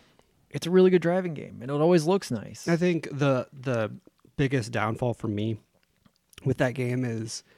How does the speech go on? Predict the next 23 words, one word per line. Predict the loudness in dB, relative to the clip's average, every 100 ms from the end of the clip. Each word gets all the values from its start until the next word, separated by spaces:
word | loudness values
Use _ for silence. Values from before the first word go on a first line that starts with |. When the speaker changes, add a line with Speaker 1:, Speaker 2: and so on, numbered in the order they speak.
| _ _ _ -6
Speaker 2:
um, | -4 -4 -6 -10 -16 _ _ _ _ _ _ -20 -2
as | 2 2
you're | 0
playing | -4 -4 -4 -6
through, | -4 -2 -2 -2 -4 -8 _ -6
if | 0
you're | 0
Speaker 1:
Mm-hmm. | 0 -2
Speaker 2:
trying | 0
to | 0
get | -2
to | -4
the | -2
Hall | -2 -2
of |
Fame, | -2 0 0
which | 0 -4
is | -10
what | -10
I | -8
did, | -8 -8 -6
Speaker 1:
Mm-hmm. | -4 -4 -6 -12 -8
Speaker 2:
um, | -6 -4 -4 -6